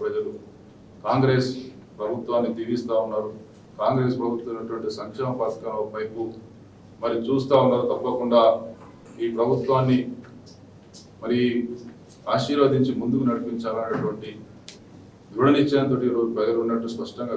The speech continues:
కనిపిస్తా ఉంది. కాబట్టి రాబోయే రోజుల్లో కరీంనగర్ నగరంలో అనేక అభివృద్ధి కార్యక్రమాలు ఇంకా తీసుకెళ్తూ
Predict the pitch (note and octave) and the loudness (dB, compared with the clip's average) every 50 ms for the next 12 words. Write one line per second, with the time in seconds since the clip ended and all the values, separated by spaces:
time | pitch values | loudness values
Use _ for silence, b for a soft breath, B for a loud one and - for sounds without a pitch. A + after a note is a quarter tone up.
0 | - G2+ G2+ G2 G2+ G#2 - - F#2+ - - - - - - - - - - - | -6 -6 -8 -8 -10 -14 -12 -10 -10 -10 -10 -12 -14 -18 -20 -20 -20 -20 -20 -20
1 | - - - - - - - - - G#2+ A2+ B2+ C#3 C#3 C#3 B2 A#2 A#2 B2+ C3+ | -20 -20 -20 -20 -20 -20 -20 -14 -2 2 4 4 6 6 6 8 8 8 10 10
2 | C3+ C#3+ C#3+ C#3+ C#3 C#3 C3+ C#3+ C#3 C3+ C3+ C3+ C3 - C3+ C3+ C3+ C3+ C3+ C3 | 12 12 12 12 10 10 8 6 4 4 4 2 2 2 2 4 4 4 4 2
3 | C3 B2+ A#2+ A2+ A#2 A#2+ C3 B2 B2+ - - - - - - - - - - - | 2 2 4 4 4 4 2 2 2 0 0 -2 -4 -6 -10 -10 -10 -12 -14 -18
4 | - - - - - - - - - - - - - - - - - - - - | -20 -20 -20 -20 -20 -20 -20 -20 -20 -20 -20 -20 -20 -20 -20 -20 -20 -20 -20 -20
5 | - - - - - - - - - - - - - - - - - - - - | -20 -20 -20 -20 -20 -20 -20 -20 -20 -20 -20 -20 -20 -20 -20 -20 -20 -20 -20 -20
6 | - - - - - - - - - - - - - - - - - - A2+ C3+ | -20 -20 -20 -20 -20 -20 -20 -20 -20 -20 -20 -20 -20 -20 -20 -20 -12 -2 4 6
7 | D3+ D#3+ E3 E3 D#3+ D3+ C#3 A#2+ - - - - C3+ C3 A#2 A#2 A2+ A2+ A2 A2 | 6 6 6 6 8 8 10 10 8 8 6 4 2 0 0 -2 -2 0 0 0
8 | A#2 A#2 A#2 A2+ A2+ A2+ A2 G#2+ - - A2 - - - - - - A2 A2 G#2+ | 0 -2 -4 -2 0 0 0 -2 -2 -4 -4 -4 -4 -6 -8 -8 -8 -8 -8 -8
9 | - - | -8 -8